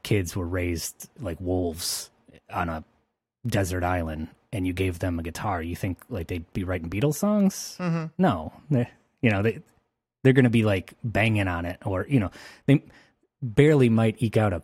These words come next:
Speaker 1: couple chords, but they're probably not gonna be anything remotely close. They're
Speaker 2: Right.
Speaker 1: definitely not gonna <clears throat> write a verse, chorus, verse with a bridge, with a middle, you know, middle sixteen <laughs> bar kind of
Speaker 2: Yeah.
Speaker 1: bridge. It's like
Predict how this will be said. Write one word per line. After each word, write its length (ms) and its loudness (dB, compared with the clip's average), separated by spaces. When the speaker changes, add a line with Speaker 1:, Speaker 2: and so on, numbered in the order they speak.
Speaker 1:
couple 260 0
chords, 540 2
but 120 -6
they're 80 -4
probably 280 2
not 160 2
gonna 100 0
be 140 -2
anything 500 0
remotely 560 0
close. 320 -4
They're 80 4
Speaker 2:
Right. 60 0
Speaker 1:
definitely 260 6
not 160 2
gonna 240 -2
<clears throat> 140 -20
write 260 0
a 80 -2
verse, 300 0
chorus, 280 0
verse 300 -2
with 140 -4
a 60 -4
bridge, 500 -2
with 160 -4
a 20 -4
middle, 400 -2
you 140 -2
know, 100 -6
middle 220 0
sixteen 640 -4
<laughs> 60 -8
bar 400 -2
kind 220 -2
of 140 -4
Speaker 2:
Yeah. 180 0
Speaker 1:
bridge. 240 0
It's 140 -2
like 180 -2